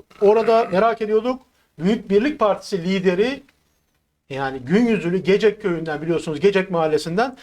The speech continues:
acaba ittifak olarak da Büyük Birlik Partisi'ne bırakılmıştı. Orada ak Partili Başkan Menderes Turgut yeniden Refah'a geçmişti.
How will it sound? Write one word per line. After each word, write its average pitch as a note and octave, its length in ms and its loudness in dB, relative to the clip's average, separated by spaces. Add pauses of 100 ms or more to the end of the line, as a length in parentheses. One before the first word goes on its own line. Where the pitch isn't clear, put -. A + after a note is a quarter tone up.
(180)
acaba G#3 500 2
ittifak G3 680 -4
olarak D#3+ 420 0
da D3 220 -2
Büyük A3 220 0
Birlik F#3+ 200 0
Partisi'ne D#3+ 440 -2
bırakılmıştı. G#3 680 -2 (460)
Orada G3 240 2
ak G3+ 220 0
Partili A#3 340 0
Başkan A3 360 0
Menderes G3+ 400 2
Turgut A#3 460 -4 (580)
yeniden B3+ 380 2
Refah'a G#3+ 340 2
geçmişti. F3+ 720 -8